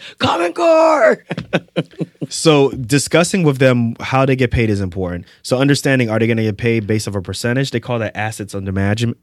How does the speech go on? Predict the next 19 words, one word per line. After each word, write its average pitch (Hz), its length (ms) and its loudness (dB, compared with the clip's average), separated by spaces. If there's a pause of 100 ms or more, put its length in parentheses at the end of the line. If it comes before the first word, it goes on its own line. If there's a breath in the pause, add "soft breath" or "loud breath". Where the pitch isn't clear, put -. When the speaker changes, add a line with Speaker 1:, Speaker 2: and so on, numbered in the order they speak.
Speaker 2:
under 110 200 2
management, 117 580 2
A 110 80 2
U 110 220 2
M. 120 160 0
Speaker 1:
Mm-hmm. - 320 -14
Speaker 2:
Are - 20 -4
they 110 100 -2
gonna 110 160 -2
get 104 180 -4
paid 117 420 0
an 104 200 -6
upfront 120 400 -4
fee, 135 280 2
which 117 200 -2
is 110 60 -6
what 107 140 -4
we 117 160 0
like, 131 340 0